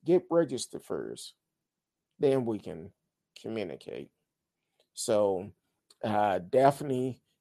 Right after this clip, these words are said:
I feel that Texas can turn blue again. I really feel like it can. But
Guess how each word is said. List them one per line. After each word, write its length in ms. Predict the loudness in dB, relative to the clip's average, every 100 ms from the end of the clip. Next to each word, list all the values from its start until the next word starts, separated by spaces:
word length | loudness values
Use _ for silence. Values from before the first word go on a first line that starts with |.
| -2
I 140 | -2
feel 340 | 0 2 2 0
that 200 | -4 -4
Texas 580 | -2 -2 -4 -6 -8
can 600 | -8 -6 -4 -2 -4 -8 -14
turn 420 | -8 -4 -2 -2
blue 300 | -2 -2 0
again. 560 | -2 -6 -6 -4 -4 -6 _ _ _ _ _ _ -4
I 140 | -2
really 380 | -2 -2 -2 -4
feel 220 | -4 -2
like 280 | -2 -4 -6
it 140 | -12
can. 500 | -8 -6 -4 -4 -6 -14 _ _ _ _ _ 0
But 400 | 2 2 -2